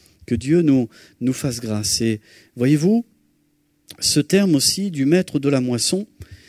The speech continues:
il apparaît dans, dans des évangiles, hein, Matthieu neuf trente-huit et Luc dix, verset deux. Euh, entre autres, il, il est dit, « Priez donc le maître de la moisson d'envoyer des ouvriers dans sa moisson. »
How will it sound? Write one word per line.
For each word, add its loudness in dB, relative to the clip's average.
il -2
apparaît 0
dans, -2
dans -4
des -2
évangiles, 0
hein, -2
Matthieu -4
neuf -4
trente-huit -6
et -4
Luc -6
dix, -6
verset -6
deux. 0
Euh, -6
entre -6
autres, -4
il, -4
il -2
est -2
dit, « 0
Priez -2
donc -2
le 2
maître 0
de -4
la -2
moisson -2
d'envoyer -2
des -6
ouvriers -6
dans -12
sa -8
moisson. » -8